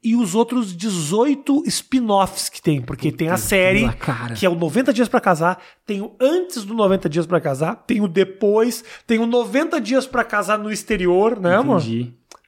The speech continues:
Speaker 1: A gente paga e eu pago. Eu não só pago Discovery, olha como eu sou idiota. <laughs> Porque assim, eu, eu não gasto dinheiro. Sou um cara que você sabe, você me conhece,
Speaker 2: Eu
Speaker 1: sabe?
Speaker 2: sei, aliás, eu vim buscar meu cinto que você pegou e
Speaker 1: E a gente pro-, vai procurar, vai procurar.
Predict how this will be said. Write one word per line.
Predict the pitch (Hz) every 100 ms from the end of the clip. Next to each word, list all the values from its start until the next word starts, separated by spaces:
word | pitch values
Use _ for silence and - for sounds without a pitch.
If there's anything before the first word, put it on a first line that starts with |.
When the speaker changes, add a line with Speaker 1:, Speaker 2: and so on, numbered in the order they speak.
| _ 220
Speaker 1:
A | 185
gente | 151 202 -
paga | - 226 233 254
e | 240
eu | 226
pago. | 208 180 202 220 - - - - -
Eu | 254
não | 202 254
só | 254
pago | 247 226 196
Discovery, | 165 - 170 185 202 139 120 -
olha | 156
como | 185 196
eu |
sou | - 175 - -
idiota. | 139 147 160 190 185 - 120
<laughs> | - - - - - - - -
Porque | -
assim, | 254 220
eu, | 170 - - - -
eu | 226 240
não | 269 294
gasto | 277 302 -
dinheiro. | 175 185 170 143
Sou | 120 330
um | 370
cara | 392 403
que | 294
você | 320
sabe, | 320 370 226
você | - 254
me | 208
conhece, | 285 254 190 196
Speaker 2:
Eu | -
Speaker 1:
sabe? | 311
Speaker 2:
sei, | 226
aliás, | 180 208
eu |
vim | 226
buscar | 208 - 240
meu | 247
cinto | - 233 233 143
que | 135
você | 139
pegou | 147 151 131 160
e | 190 208 208
Speaker 1:
E |
a | 220
gente | 240 226 -
pro-, | 247
vai | 220 226
procurar, | 233 208 180
vai | 160 175
procurar. | 196 156 120